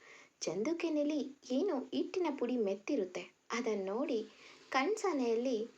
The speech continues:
ವಿಕಾಸ್ ಮುಖದ ಮೇಲೆ ಒರೆಸಿಕೋ ಅಂತ ಕೈ ಸನ್ನೆ ಮಾಡ್ದ. ಅದನ್ನ ರಾಹುಲ್ ಗಮನಿಸ್ದ. ಅವಳು ಮುಖ ಒರೆಸಿದ್ಲು. ಹೋಗ್ತಿದ್ದಾಗ ಅವನ ಹತ್ರ ಬಂದು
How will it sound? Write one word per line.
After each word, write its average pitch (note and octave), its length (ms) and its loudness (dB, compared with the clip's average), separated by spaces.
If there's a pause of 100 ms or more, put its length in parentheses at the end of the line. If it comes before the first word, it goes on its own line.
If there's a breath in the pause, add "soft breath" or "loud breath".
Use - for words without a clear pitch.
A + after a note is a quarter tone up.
(320 loud breath)
ವಿಕಾಸ್ E4+ 440 0
ಮುಖದ A#3+ 320 0
ಮೇಲೆ G#3+ 440 2 (160)
ಒರೆಸಿಕೋ A3+ 440 2
ಅಂತ G3+ 320 -2 (200)
ಕೈ G4+ 180 2
ಸನ್ನೆ A3+ 280 0
ಮಾಡ್ದ. F3+ 300 -2 (800 loud breath)
ಅದನ್ನ A3 320 4 (220)
ರಾಹುಲ್ D#4+ 420 2
ಗಮನಿಸ್ದ. A3+ 380 0 (420)
ಅವಳು A3 360 2
ಮುಖ G#3+ 340 0
ಒರೆಸಿದ್ಲು. G#3+ 680 0 (120)
ಹೋಗ್ತಿದ್ದಾಗ B3+ 760 2 (320)
ಅವನ F#3+ 260 0
ಹತ್ರ C#4 260 0
ಬಂದು C4 360 2